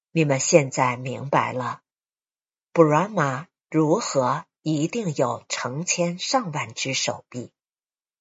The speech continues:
你们所有的Brahma Kumars和Kumaris都是爸爸的创造物。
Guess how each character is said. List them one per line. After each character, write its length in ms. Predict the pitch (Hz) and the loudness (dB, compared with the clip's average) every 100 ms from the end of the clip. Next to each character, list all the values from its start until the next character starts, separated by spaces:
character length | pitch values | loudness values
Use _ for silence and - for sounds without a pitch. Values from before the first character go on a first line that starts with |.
| _ _ _ _ _ _ _ _ _ _ _ _ - | _ _ _ _ _ _ _ _ _ _ _ _ 2
你 140 | 170 | 4
们 160 | 151 147 | 4 2
所 260 | - 147 | 4 4
有 220 | 156 156 117 | 4 2 0
的 160 | 139 | -2
Brahma 600 | - 147 143 156 165 165 | -2 -2 0 0 0 -2
Kumars 760 | 165 - 151 135 175 170 135 139 | -6 -6 -4 -2 0 0 -2 -4
和 180 | - 160 | -4 -8
Kumaris 1200 | - 151 - 139 160 202 147 120 - 135 120 135 _ _ _ - | -4 -4 -4 -4 -2 0 0 0 0 -2 -4 -8 _ _ _ 4
都 200 | 170 160 | 4 6
是 420 | - 156 135 - | 2 2 0 -4
爸 200 | 190 180 | -6 -4
爸 100 | 135 | -6
的 160 | 131 117 | -8 -8
创 320 | - 190 135 | -4 -4 -2
造 200 | 135 113 | -2 -2
物。 300 | 147 139 | -8 -16